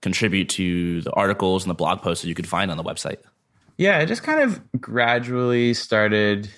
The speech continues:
Speaker 2: trying to make that happen, like, one, one thing at a time. I tried to kind of make the technical objectives kind of mirror the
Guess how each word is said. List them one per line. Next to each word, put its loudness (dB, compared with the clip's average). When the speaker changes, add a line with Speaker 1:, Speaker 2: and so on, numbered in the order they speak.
Speaker 2:
trying 2
to -4
make 2
that 2
happen, 0
like, 0
one, 2
one 4
thing 0
at 4
a 4
time. 2
I -10
tried 2
to 2
kind 2
of 0
make 2
the 2
technical 0
objectives 0
kind 0
of 2
mirror 2
the 2